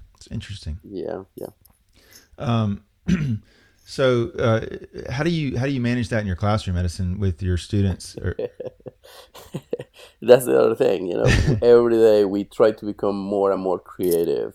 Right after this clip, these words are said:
Speaker 2: Um,
Speaker 1: Yeah.
Speaker 2: I, in my personal experience, try to become a little bit, bit more of a clown.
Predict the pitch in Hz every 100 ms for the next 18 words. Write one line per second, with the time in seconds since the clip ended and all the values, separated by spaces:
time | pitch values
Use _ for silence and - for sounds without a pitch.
0 | - 55 52 98 95 92 - _ _ -
1 | 95 - - 113 117 90 107 131 - 104
2 | 104 98 98 - 110 95 92 - 101 95
3 | 98 92 104 101 104 98 98 95 - 98
4 | 85 101 98 92 - 98 85 80 92